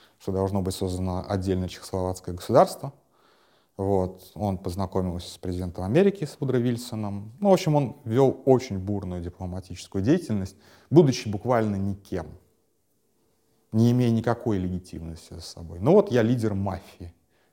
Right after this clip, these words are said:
буквально. А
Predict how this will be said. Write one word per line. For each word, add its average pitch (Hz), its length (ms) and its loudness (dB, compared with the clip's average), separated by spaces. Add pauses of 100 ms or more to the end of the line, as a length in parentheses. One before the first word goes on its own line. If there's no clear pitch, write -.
(100)
буквально. 85 500 -14 (1000)
А 131 640 8